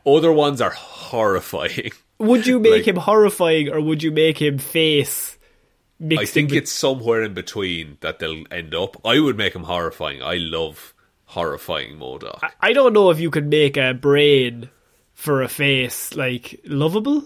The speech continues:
Speaker 2: I think you gotta go horrifying. I think you, you can't do halfway. You just gotta do
Speaker 1: I
Speaker 2: it.
Speaker 1: like that they're, yeah, and I, that's why I kinda like that they're doing this character.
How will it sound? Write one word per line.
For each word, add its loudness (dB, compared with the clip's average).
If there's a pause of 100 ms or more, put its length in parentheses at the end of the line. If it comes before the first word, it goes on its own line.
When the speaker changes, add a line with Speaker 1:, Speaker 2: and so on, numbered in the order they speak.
(140)
Speaker 2:
I 0
think 2
you 4
gotta 4
go 4
horrifying. 0
I -2
think 2
you, 4
you -4
can't 0
do 2
halfway. -2 (220)
You -14
just -8
gotta 0
do 0
Speaker 1:
I 4
Speaker 2:
it. 2
Speaker 1:
like -2
that 0
they're, -2 (140)
yeah, 2
and -4
I, 2
that's -2
why 4
I -2
kinda -4
like -2
that -12
they're -4
doing -4
this -4
character. -6